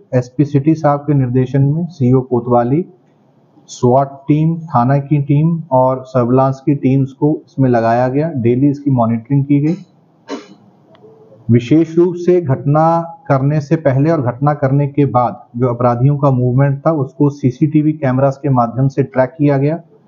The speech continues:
दो सौ से ज़्यादा सीसीटीवी cameras की footage ली गई। दो घंटे से भी ज़्यादा की, दो सौ घं-, उससे ज़्यादा की भी फ-, जो footage है, उसका, अ, परीक्षण किया गया। इसके अतिरिक्त जिस वाहन से ये लोग आए थे, उन वाहनों के संबंध में भी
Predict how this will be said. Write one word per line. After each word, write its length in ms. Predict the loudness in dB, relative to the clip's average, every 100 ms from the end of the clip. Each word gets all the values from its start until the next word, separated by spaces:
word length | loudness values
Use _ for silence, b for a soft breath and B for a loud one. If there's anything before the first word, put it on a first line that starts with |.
| _ _ _ -4
दो 240 | 0 0
सौ 200 | 2 0
से 180 | 0 0
ज़्यादा 300 | 0 0 0
सीसीटीवी 640 | 0 -2 0 0 0 0 0
cameras 400 | -2 0 0 0
की 120 | -4
footage 360 | -2 -2 0
ली 160 | 2 0
गई। 160 | 0 -6 -10 _ -20 _ _ _ _ _ -4
दो 240 | 0 2 2
घंटे 340 | 0 0 -2
से 180 | 0 0
भी 180 | 0 0
ज़्यादा 320 | 0 0 -2
की, 460 | 0 0 2 0 0
दो 160 | 0
सौ 120 | 2 0
घं-, 240 | 0 -2
उससे 300 | -6 -2 0
ज़्यादा 260 | 2 2 0
की 140 | 0
भी 160 | 0 -2
फ-, 160 | 0
जो 500 | 0 0 0 0 0 -2
footage 280 | 0 0
है, 220 | 2 -2 -2
उसका, 380 | -6 0 0 0 -6 _ _ _ _ 0
अ, 180 | 0 0
परीक्षण 500 | 2 0 2 0 2
किया 280 | 2 2
गया। 240 | 2 -2 -6 -8 -2
इसके 260 | -2 0 0
अतिरिक्त 360 | 2 0 0
जिस 300 | 0 0 0
वाहन 360 | 0 0 0 -2
से 160 | 0
ये 120 | 0 0
लोग 220 | 0 2
आए 200 | 0 0
थे, 200 | -2 -2
उन 280 | -2 0 2
वाहनों 420 | 2 0 0 0
के 140 | -2
संबंध 380 | -2 0 2 2
में 180 | 2 2
भी 260 | 0 -2